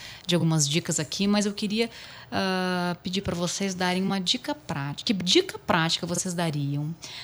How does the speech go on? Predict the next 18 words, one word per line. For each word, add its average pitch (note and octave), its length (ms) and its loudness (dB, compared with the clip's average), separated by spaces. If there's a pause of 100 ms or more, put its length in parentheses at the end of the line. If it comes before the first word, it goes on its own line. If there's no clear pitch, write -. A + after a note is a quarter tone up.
(120)
pra G3+ 120 2
que G3+ 100 0
as G3+ 80 0
pessoas G#3 320 2
consigam G#3 420 0
deixar G3+ 380 4
espaço - 720 0
pra F#3+ 140 -2
criatividade F3 720 2
nesse F3 280 2
nosso F3 240 0
dia F3 160 0
a E3+ 40 0
dia E3 280 0
cada E3+ 240 -4
vez F3+ 180 -2
mais F3+ 180 2
caótico? - 800 -4